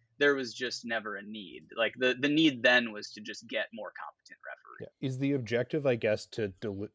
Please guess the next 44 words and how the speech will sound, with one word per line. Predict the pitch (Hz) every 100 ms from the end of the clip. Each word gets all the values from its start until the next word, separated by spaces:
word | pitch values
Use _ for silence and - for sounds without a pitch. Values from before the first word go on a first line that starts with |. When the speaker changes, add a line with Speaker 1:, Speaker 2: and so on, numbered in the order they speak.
| -
Speaker 2:
to | 117
try | - 107 95
and | 98
foul | 95 92 92
players | 92 101 92 90
out? | 92 90 -
Like, | 120 - _ -
the | 120
way | 135
the | 139
rules | 120 117 113 104 -
are | 104
structured | - 104 - 107
and | 98
the | 98
way | 95
the | 92
numbers | 92 92 95 90
are, | 87 87
it |
sounds | - 104 98 98
like | 92 90 - _ _ _ _ -
it's, | 107 - - - _ _
the | - 101
objective | 92 104 - 101
is | 101 98 95
to | - 90 85 _ _ _ _ _
have | - 113 107
a |
framework | 98 113 101 98 95
that | 98 90
will | 95 98 95
actually | 90 87 - 95
foul | 85 87 85 82
players | - 85 85
out | 85 78
of | 73
games. | - - - - _ _ _ _ _ _ _ -
Speaker 1:
I, | 135 - _ -
I | 123
don't | 143 135
think | 117 95
so. | - 92 67 - _ _
I, | -